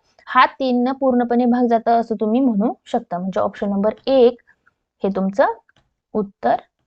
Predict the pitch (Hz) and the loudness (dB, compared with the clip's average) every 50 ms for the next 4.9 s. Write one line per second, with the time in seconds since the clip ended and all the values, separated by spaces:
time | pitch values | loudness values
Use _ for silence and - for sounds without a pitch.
0 | _ _ - 196 196 196 - - - - _ _ _ _ _ _ _ _ _ _ | _ _ -12 -12 -12 -12 -14 -18 -18 -18 _ _ _ _ _ _ _ _ _ _
1 | _ _ _ _ _ _ _ _ _ _ _ _ _ _ _ _ _ - 220 196 | _ _ _ _ _ _ _ _ _ _ _ _ _ _ _ _ _ -8 -6 -4
2 | 196 196 196 226 208 - 233 220 214 226 277 381 - _ _ _ _ _ _ _ | -4 -4 -6 -6 -6 -6 -8 -8 -6 -6 -6 -8 -8 _ _ _ _ _ _ _
3 | _ _ _ _ _ _ - - - - - - _ _ - - 277 269 254 254 | _ _ _ _ _ _ -20 -20 -20 -20 -20 -20 _ _ -10 -6 -2 0 2 4
4 | 262 330 415 427 392 320 254 220 220 220 220 214 220 208 208 202 196 196 | 4 4 4 4 2 2 2 2 0 0 0 0 0 0 0 0 -2 -4